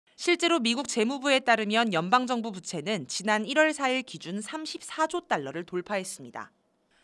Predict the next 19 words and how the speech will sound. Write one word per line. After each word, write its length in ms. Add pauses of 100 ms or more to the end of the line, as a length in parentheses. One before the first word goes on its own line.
(140)
지난해 380
구월 340
십오 460
일 240
삼십삼조 640
달러를 400
넘은 300
지 160
백십 480
일 160
만에 400
일조 400
달러가 420
늘어난 320
것입니다. 560 (640)
기요사키는 840 (220)
지난해에 840
"미국은 480
망했다. 600